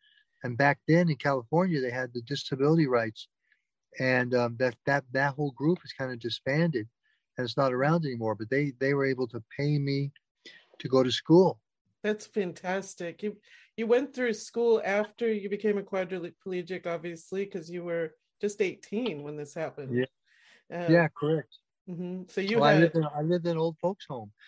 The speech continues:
Speaker 1: That's where, I mean, I was the youngest guy there. It was all old people, but
Speaker 2: Mm-hmm.
Speaker 1: there was a wheelchair, you know, the, the woman that,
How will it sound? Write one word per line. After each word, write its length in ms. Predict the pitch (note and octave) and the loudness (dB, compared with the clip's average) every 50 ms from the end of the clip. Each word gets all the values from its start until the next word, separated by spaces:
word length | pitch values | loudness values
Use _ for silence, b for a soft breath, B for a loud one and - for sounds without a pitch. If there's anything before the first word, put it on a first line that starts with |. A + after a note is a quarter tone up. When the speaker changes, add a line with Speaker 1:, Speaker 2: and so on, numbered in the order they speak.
| b b b - | b b b -4
Speaker 1:
That's 220 | C3+ C3+ B2+ - - | -4 -4 -4 -4 -2
where, 140 | D3 C#3 C3 | -2 -2 -2
I 40 | C3 | -2
mean, 120 | C3+ C3 | -2 -4
I 60 | C3+ | -6
was 80 | C3+ C3 | -4 -4
the 80 | B2+ | -4
youngest 340 | B2 C#3 C#3+ D3 D3 - - | -4 -4 -4 -4 -6 -4 -2
guy 160 | C#3+ C#3 C3+ C3+ | 0 0 2 2
there. 140 | D3 E3 E3 | 2 2 2
It 40 | |
was 80 | C#3+ B2 | 2 2
all 140 | B2 B2+ B2 | 0 0 2
old 220 | C3 C#3 D#3 D#3 - | 2 0 -2 -2 -2
people, 300 | D3+ B2+ A2+ - C#3 C3 | -4 -4 -4 -4 -2 0
but 220 | B2+ B2+ A#2+ A2+ - _ b b b b b b b E3 | 0 0 0 -2 -6 _ b b b b b b b -18
Speaker 2:
Mm-hmm. 140 | E3 F3+ | -8 -4
Speaker 1:
there 100 | D3+ B2 B2 | -2 0 0
was 120 | A#2+ A#2 | 0 0
a 40 | B2 | 0
wheelchair, 760 | A#2+ C3 D3 E3 E3+ - - - D3 C3+ B2+ B2 A#2+ A#2+ - - | 4 4 6 6 4 2 0 0 2 2 2 2 0 -2 -6 -10
you 220 | C3 C3 B2+ B2 | -12 -10 -8 -6
know, 240 | A#2+ A#2+ A#2+ A#2+ A#2 | -4 -4 -4 -2 -2
the, 100 | A#2 A#2+ A2+ | -2 -2 -2
the 100 | A#2 A#2+ | 0 0
woman 300 | A#2+ B2+ C3+ C3+ C3+ B2+ | 0 0 -2 -2 -2 -2
that, 180 | B2+ B2+ B2 | -2 -4 -4